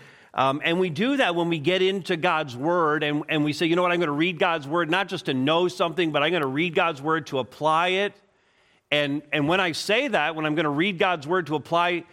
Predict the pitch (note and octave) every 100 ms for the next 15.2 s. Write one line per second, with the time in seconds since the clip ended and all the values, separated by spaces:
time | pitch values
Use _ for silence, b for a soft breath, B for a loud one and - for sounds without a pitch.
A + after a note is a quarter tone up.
0 | b b b E3+ D#3 E3 D#3 D3 F#3+ F3+
1 | E3 E3 G3 A3+ F#3+ D#3+ F3 - F3+ F#3+
2 | F#3+ D#3+ D#3+ D#3 D#3 C#3+ D3 - A#3 A#3+
3 | F#3+ - C#3 C3+ F3 b b - E3+ -
4 | E3+ F3 F3+ F#3+ D#3+ _ _ _ _ F3+
5 | C#3+ D3+ D3+ D#3 D3+ D3 D3 D3+ D#3 D#3+
6 | F#3 A3 F3+ A2 - B2+ C3+ C3 - C3
7 | B2+ B2 - D#3 D#3+ D#3+ D#3 E3 D#3+ D#3+
8 | B B C3+ B2+ F3 G#3 F#3+ E3 D#3 -
9 | F#3 F3+ F#3 E3 - D#3+ D#3+ A2+ F3 E3+
10 | D3+ B2+ C#3+ C#3+ C3+ C3 E3 C#3+ - G3
11 | F#3+ F3 F#3 F3 E3+ E3 F3+ A3 B3+ -
12 | _ b b - A#2+ D#3 D3 D3+ E3 F#3+
13 | A3+ G3 B B - B2 A#2+ E3 D3 D#3
14 | - D#3+ C#3 E3+ F#3 D#3+ F3+ F3 F3 F3
15 | G3 F#3+